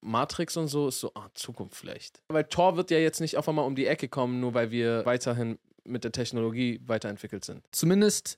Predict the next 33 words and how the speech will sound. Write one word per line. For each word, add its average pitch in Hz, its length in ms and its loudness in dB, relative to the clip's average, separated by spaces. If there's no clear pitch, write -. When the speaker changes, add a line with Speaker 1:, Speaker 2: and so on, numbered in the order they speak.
Speaker 2:
was 151 280 2
absurd 151 400 2
wirkt, 143 240 4
sind 127 200 -2
Superkräfte, 135 640 2
die 120 100 2
Leute 113 420 4
sich 107 220 -2
selbst 123 400 0
geben. 165 460 0
Und 123 180 2
das 131 160 2
ist - 100 -2
dann 123 120 4
eine 123 80 4
Sache, 120 260 2
weiß 117 160 2
ich - 60 -6
nicht, 117 100 -2
ob 113 80 -12
wir 110 80 0
das - 160 0
erreichen 113 420 0
können. 180 300 0
Wirst 117 200 -6
von 113 100 2
einer 113 80 2
Spinne 113 300 -2
gebissen, 107 340 0
hast - 180 -2
Spinnenkräfte, 127 680 2
so, 117 100 4
Speaker 1:
Ja. 101 240 0